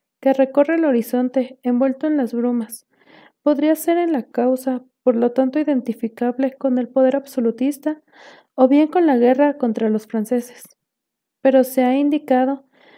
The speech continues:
que en un poema se describe la aparición de un gigante, genio tutelar de España, que se alza como defensor del país contra los ejércitos napoleónicos. Y de hecho, el gigante de Goya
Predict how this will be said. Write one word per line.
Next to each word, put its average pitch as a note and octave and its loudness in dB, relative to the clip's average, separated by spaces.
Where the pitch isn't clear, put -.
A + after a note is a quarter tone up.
que C#4+ 4
en C#4 4
un D#4 -2
poema D4+ 0
se C4 2
describe B3+ 0
la D4 2
aparición C4 -2
de B3 2
un C#4 2
gigante, B3 -2
genio B3+ 0
tutelar A3 0
de A3+ -6
España, B3 -4
que C4 0
se C4+ 0
alza D4 2
como D4 0
defensor A3+ 0
del C4+ -2
país A#3 -2
contra A#3+ -2
los A#3 -2
ejércitos C4+ -2
napoleónicos. A3+ -4
Y C4 2
de C4 6
hecho, D4 -4
el C4 4
gigante C#4+ 0
de C#4+ 0
Goya C4 0